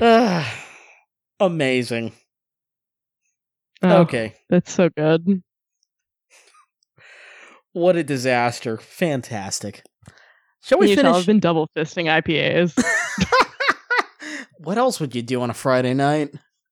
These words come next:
Speaker 2: I know. I love it.
Speaker 1: Shall we finish with some listener questions?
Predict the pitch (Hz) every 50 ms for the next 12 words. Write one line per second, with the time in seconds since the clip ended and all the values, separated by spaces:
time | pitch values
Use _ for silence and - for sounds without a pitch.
0 | _ - 160 156 156 151 156 156 147 147 151 156 139 - 160 156 151 156 147 156
1 | 160 160 165 170 - - 214 202 - _ _ _ _ _ _ _ _ _ _ _
2 | _ _ _ _ - - 240 262 269 - - 254 254 226 - 220 - - 202 170
3 | 151 135 131 120 - - 135 123 117 - - 131 123 117 - - 127 123 123 120
4 | - -